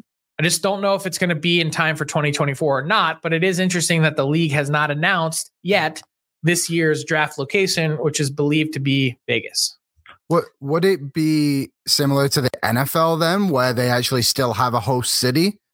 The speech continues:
Speaker 2: Or would, do you think the N H L would just do it in wherever they are?
Speaker 1: Yeah, so it would be a host city where you basically have a celebration of these teams. You bring the top,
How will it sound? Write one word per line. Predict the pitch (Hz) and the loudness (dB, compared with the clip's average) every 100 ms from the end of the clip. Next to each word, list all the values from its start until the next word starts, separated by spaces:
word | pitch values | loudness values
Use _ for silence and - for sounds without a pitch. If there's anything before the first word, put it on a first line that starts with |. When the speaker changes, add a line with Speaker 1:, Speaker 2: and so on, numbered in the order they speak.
| _ - | _ -2
Speaker 2:
Or | 120 | 0
would, | 123 - | -2 -4
do | 117 | -4
you | 117 | 0
think | 123 104 | 0 2
the | 113 | 2
N | 104 | 2
H | 104 - | 0 0
L | 104 98 | 0 0
would | 101 95 | 0 -2
just | 95 98 - | -2 -4 -4
do | - 101 | -2 0
it | - | 0
in | 104 95 92 | 0 0 0
wherever | 101 95 92 92 | 0 0 0 0
they | 92 92 | 0 2
are? | 85 101 _ _ _ - | 0 -2 _ _ _ -6
Speaker 1:
Yeah, | 202 233 | 0 0
so | 208 220 208 | 0 0 2
it | 208 | 2
would | 214 | 0
be | 180 220 | 0 0
a | 190 | 0
host | - 202 226 - | 0 -2 0 -2
city | 214 214 214 | 0 2 2
where | 208 165 | 2 2
you | 165 151 | 2 0
basically | 170 190 190 190 175 | 0 -2 -2 -2 0
have | 180 170 | 0 2
a | 156 | -2
celebration | - 185 185 175 170 180 185 180 | 0 0 2 0 0 0 0 0
of | 165 151 | 0 2
these | 165 156 | 2 0
teams. | - 160 156 156 147 - - - | 2 2 2 2 0 -4 -12 -8
You | - 160 | -2 -2
bring | 160 180 185 | 0 0 2
the | 170 | 0
top, | 170 175 170 165 | -2 0 0 0